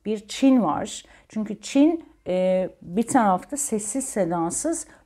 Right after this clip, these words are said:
büyüyor ve gücünü arttırıyor. Süper güç olmaya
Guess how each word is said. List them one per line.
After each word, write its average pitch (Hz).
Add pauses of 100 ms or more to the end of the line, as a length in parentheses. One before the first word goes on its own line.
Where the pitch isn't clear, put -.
(120)
büyüyor 262
ve 302
gücünü 214
arttırıyor. 202
Süper 220
güç 190
olmaya 170